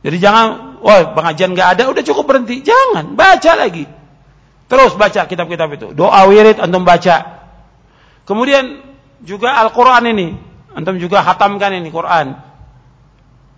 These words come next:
Ini seluruhnya ilmu. Seluruhnya ilmu ini. Wahyu dari Allah subhanahu wa taala, Al-Quran ini. Antum baca. Setiap hari.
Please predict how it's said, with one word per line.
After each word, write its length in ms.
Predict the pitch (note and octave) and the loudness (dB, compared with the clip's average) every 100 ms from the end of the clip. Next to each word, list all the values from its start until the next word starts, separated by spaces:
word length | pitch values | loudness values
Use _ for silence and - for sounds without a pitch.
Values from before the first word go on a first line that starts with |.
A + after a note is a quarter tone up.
| _ _ _ _ - | _ _ _ _ -14
Ini 480 | C#3 F3+ F#3 - - | -8 -6 -6 -10 -12
seluruhnya 560 | E3 F3 G3+ F#3 G#3+ | -6 -2 0 0 -4
ilmu. 320 | A3+ F#3+ D3 D3 - - - _ _ - | -4 -4 -4 -8 -14 -20 -20 _ _ -16
Seluruhnya 480 | F3 F#3+ A3+ A3 A#3+ G3 | -4 0 2 0 -2 -6
ilmu 160 | D#3 G#2+ | -6 -12
ini. 160 | B2 - | -16 -20
Wahyu 400 | - F3+ E3+ F3+ | -6 -4 -4 -6
dari 160 | D3 C#3 | -12 -12
Allah 160 | C#3 C#3 | -10 -10
subhanahu 160 | C3 | -10
wa 60 | B2+ | -12
taala, 120 | B2 C3 | -10 -12
Al-Quran 340 | C#3 D#3 C#3 B2 | -12 -12 -12 -14
ini. 60 | G#2+ - _ - | -18 -20 _ -14
Antum 240 | F#3 E4+ | -10 -4
baca. 240 | E4+ G3 - _ _ - - _ _ | -4 -4 -12 _ _ -20 -20 _ _
Setiap 400 | A3 A3 C4 C4+ | -8 0 2 4
hari. 240 | C4+ A#3+ | 4 2